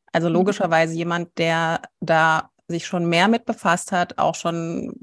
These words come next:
Speaker 1: vielleicht sagt, „Okay, ich habe da schon gewisse Strategien, die funktionieren in manchen Fällen für mich und trotzdem, ich merke aber, dann kommt immer noch mal, wenn dann was um die Ecke kommt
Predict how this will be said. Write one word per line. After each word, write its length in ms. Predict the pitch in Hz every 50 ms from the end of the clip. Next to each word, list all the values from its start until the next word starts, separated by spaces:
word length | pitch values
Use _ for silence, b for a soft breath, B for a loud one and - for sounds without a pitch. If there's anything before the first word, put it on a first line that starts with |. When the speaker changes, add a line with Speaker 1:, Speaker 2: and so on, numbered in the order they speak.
| - _
Speaker 1:
vielleicht 480 | - - 190 175 160 160 190 214 - -
sagt, 220 | 175 165 - -
„Okay, 240 | - - - 165 170
ich 180 | - - -
habe 120 | 196 190 196
da 120 | - 208
schon 200 | 202 - 190 190
gewisse 300 | 185 175 185 185 - 180
Strategien, 640 | - - - 170 170 - 156 - 190 214 240 240 233
die 80 | 214
funktionieren 840 | 208 - 170 165 - 180 160 165 185 220 233 240 240 247 247 254 B B B B B B _ _ -
in 80 | 208
manchen 380 | 202 196 185 - 196 - 220 202
Fällen 360 | - - 196 185 185 185 190
für 120 | - 196
mich 220 | 185 180 180 180 -
und 100 | 170 170
trotzdem, 360 | - - 165 - - 175 160
ich 120 | 156 -
merke 360 | - 160 156 156 156 - - -
aber, 440 | 160 160 160 165 160 165 165 160 B B B B B B B -
dann 160 | 180 165 180
kommt 220 | - 196 180 -
immer 140 | - 175 170
noch 220 | 170 165 165 -
mal, 260 | 165 156 156 160 151 -
wenn 120 | - 156 160
dann 140 | 156 160 165
was 140 | 175 -
um 100 | 165 165
die 100 | 156 151
Ecke 200 | - 160 - 165
kommt 360 | - - - 165 151 156 156